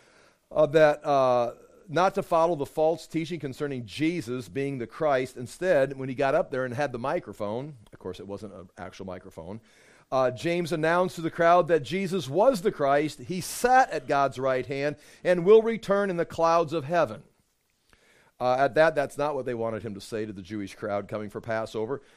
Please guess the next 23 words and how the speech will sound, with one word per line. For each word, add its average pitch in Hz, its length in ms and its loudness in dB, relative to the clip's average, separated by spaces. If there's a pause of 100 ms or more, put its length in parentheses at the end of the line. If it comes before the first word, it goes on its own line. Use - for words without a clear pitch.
The 143 140 -4
scribes 160 560 2
and 160 100 -6
the 139 60 -2
Pharisees 175 500 -4
then 139 180 -2
pushed - 400 -4
James 156 520 -4 (120)
off 202 380 0
the 156 80 -6
Temple 127 380 -6
Mount, 120 260 -4
and 117 100 -8
if 117 200 -10
you've 110 120 -10
ever 120 240 -4
been 113 360 -8
here, 113 280 -6 (300)
it's, - 320 -10
you 120 60 -14
know, 104 280 -6 (240)
it's 107 200 -12
high, 117 560 -6